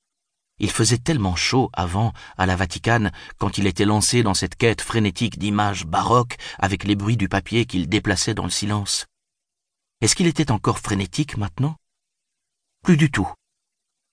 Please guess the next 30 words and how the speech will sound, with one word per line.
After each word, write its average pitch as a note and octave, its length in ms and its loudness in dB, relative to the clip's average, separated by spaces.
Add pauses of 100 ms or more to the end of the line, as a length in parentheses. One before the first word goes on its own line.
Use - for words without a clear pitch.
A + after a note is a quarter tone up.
(140)
Il A2+ 160 2
dirigeait A#2 380 4
quatre D3+ 240 0
affaires G#2 340 0
d'édition F#2+ 520 0
d'art. F#2 440 -2 (680)
Il G#2 120 2
brassait F#2 460 2
un F2 100 0
tas E2+ 160 -4
de - 60 -10
fric. - 380 -6 (440)
On G2+ 100 -2
courait F#2+ 280 2
pour F#2+ 160 -2
lui F2+ 120 2
demander E2+ 300 0
conseil. C#3 480 0 (340)
On G2+ 100 -2
s'excusait G2+ 600 0
avant F#2+ 200 0
de F2 80 -2
lui F2 140 -2
parler. G2+ 460 0 (340)
Son G2+ 200 -4
fils - 400 0
se - 160 -2
dérobait F2+ 400 0
devant F2+ 220 -2
lui, D#3 260 0